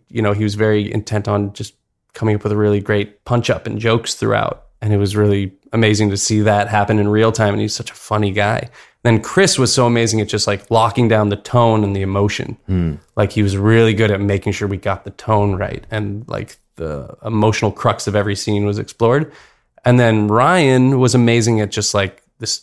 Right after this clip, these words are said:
Speaker 1: the camera and the cinematography and the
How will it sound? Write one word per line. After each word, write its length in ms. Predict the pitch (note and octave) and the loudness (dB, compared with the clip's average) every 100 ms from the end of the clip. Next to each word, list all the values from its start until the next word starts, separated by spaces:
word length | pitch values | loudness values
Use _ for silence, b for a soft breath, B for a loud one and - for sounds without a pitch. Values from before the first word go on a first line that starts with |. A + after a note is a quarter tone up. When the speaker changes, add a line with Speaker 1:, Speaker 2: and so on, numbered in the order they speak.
| _ | _
Speaker 1:
the 280 | - B2+ G#2 - - | -8 -2 -2 -4 -16
camera 540 | - C#3+ C#3 A#2+ A2 | -4 2 4 4 2
and 140 | G2+ | 0
the 40 | G2+ | -4
cinematography 960 | - A#2+ A#2 C3+ C3 B2 A#2+ A2+ G#2 | -4 -6 -4 0 0 0 0 0 0
and 180 | G#2+ G2+ | 0 -2
the 280 | G2+ G2 | -2 -4